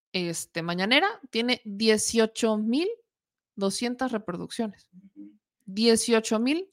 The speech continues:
doscientas reproducciones. Andrés Manuel López Obrador,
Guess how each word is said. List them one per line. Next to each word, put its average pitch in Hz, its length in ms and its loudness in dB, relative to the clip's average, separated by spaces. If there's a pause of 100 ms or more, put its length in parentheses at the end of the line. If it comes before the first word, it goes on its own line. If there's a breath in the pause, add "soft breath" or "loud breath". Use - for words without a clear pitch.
doscientas 214 360 -2
reproducciones. 180 580 -6 (480 loud breath)
Andrés 254 400 10
Manuel 285 300 4
López 320 240 -2
Obrador, 233 580 2